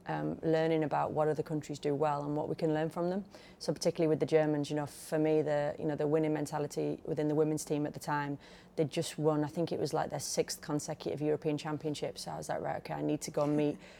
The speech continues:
you know, Sylvia Knight, who was the head coach at the time." So I was at my pro license at the time, went to meet her, spend some time in her environment and just picking up,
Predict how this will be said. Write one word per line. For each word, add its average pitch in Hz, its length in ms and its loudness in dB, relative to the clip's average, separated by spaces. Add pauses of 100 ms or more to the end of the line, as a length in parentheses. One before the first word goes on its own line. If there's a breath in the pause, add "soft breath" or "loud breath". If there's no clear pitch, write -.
(240 loud breath)
you 165 60 0
know, 151 80 0
Sylvia 147 400 2
Knight, 156 260 2
who 165 140 2
was 151 140 2
the 147 280 2
head 156 220 -2
coach 160 260 0
at - 60 -4
the 156 80 -6
time." 175 320 0 (100)
So 151 420 4 (360 soft breath)
I - 60 -2
was 160 100 4
at 175 60 0
my 160 140 4
pro 160 260 6
license 160 380 2
at - 80 -4
the - 60 -6
time, 160 400 -2
went 151 180 -2
to 156 80 -2
meet 151 180 0
her, 156 320 4
spend 156 300 -2
some 160 120 -2
time 156 220 -2
in 151 80 0
her 160 160 2
environment 156 480 2
and 156 80 -2
just - 160 -6
picking 185 320 0
up, 175 220 -2